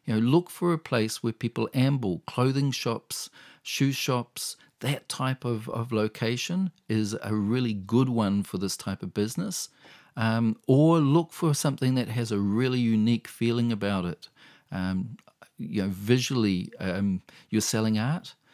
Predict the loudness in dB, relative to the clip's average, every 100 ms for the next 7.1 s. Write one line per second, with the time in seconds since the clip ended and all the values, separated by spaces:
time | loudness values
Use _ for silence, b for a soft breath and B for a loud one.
0 | b b -6 -4 -4 -4 -6 -2 -2 0
1 | -2 0 -2 -2 -4 -4 -2 -2 -6 -8
2 | -8 -8 -4 -4 -4 0 0 0 -2 -4
3 | -4 -6 -4 -6 -6 -4 -4 -2 -2 -2
4 | -4 -8 -20 _ _ _ _ _ _ _
5 | _ _ -20 B B B B B B _
6 | 2 6 6 4 -2 -2 2 4 4 0